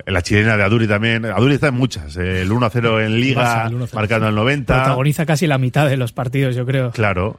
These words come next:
Speaker 1: el, el cuatro a, el cuatro cero no, el, la victoria en cuartos de final frente al Barça. El uno cero o dos uno fue, que marcó
Speaker 3: Uno cero.
Speaker 1: Williams. Uno cero,
Speaker 3: Williams,
Speaker 1: ¿no?
Speaker 3: sí.
Speaker 2: Uno cero,
Speaker 1: Que marcó
Speaker 2: exacto.
Speaker 1: Iñaki Williams.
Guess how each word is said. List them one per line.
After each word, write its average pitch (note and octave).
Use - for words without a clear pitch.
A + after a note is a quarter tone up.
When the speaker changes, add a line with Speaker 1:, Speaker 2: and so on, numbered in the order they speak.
Speaker 1:
el, F#2+
el F#2+
cuatro B2
a, G#2
el F#2+
cuatro A2
cero C3
no, C3+
el, F#2
la F#2
victoria A#2+
en A#2
cuartos B2+
de A2
final G#2+
frente G2+
al G2+
Barça. F#2+
El F2
uno B2
cero F3
o -
dos B2
uno F#2+
fue, F2
que G2+
marcó G2
Speaker 3:
Uno D#3
cero. B2
Speaker 1:
Williams. -
Uno C3+
cero, C3
Speaker 3:
Williams, D3
Speaker 1:
¿no? E3+
Speaker 3:
sí. -
Speaker 2:
Uno B2
cero, A#2
Speaker 1:
Que A#2
marcó G#2
Speaker 2:
exacto. G#2+
Speaker 1:
Iñaki -
Williams. C3+